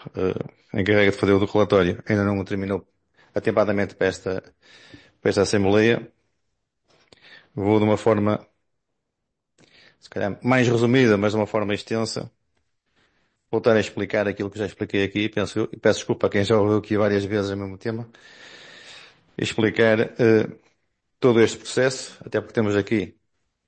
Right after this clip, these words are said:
seguramente pessoas, estou a ver pelo menos aqui um jovem, hoje, hoje presente, e se calhar com interesse em intervenção política, e que tem todo o gosto também em explicar aqui ao, ao Francisco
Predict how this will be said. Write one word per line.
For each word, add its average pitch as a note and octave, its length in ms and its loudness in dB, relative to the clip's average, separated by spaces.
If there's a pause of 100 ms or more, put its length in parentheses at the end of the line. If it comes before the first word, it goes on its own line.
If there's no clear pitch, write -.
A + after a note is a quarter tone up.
(420)
seguramente G#2+ 640 -4
pessoas, G#2 480 -2
estou - 460 -10
a - 20 -2
ver G2 160 0
pelo G#2 140 -12
menos G2 140 -4
aqui G2+ 380 -2
um F#2+ 140 -4
jovem, F#2+ 420 0 (580)
hoje, F#2 220 -6 (100)
hoje G2+ 220 2
presente, G2 460 0
e - 340 -10
se - 60 -14
calhar G2 180 2
com G2+ 140 2
interesse G2 640 0 (520)
em G#2 120 -2
intervenção G2+ 400 0
política, A2 720 -4
e G#2 120 -6
que G#2 400 0 (180)
tem G2+ 140 -4
todo G2 160 2
o G2 40 2
gosto G2+ 220 0
também G2 200 -2
em G2+ 40 -2
explicar G2 540 -4 (640)
aqui F#2+ 380 -4
ao, B1 440 -4 (200)
ao - 80 -4
Francisco G2 520 -4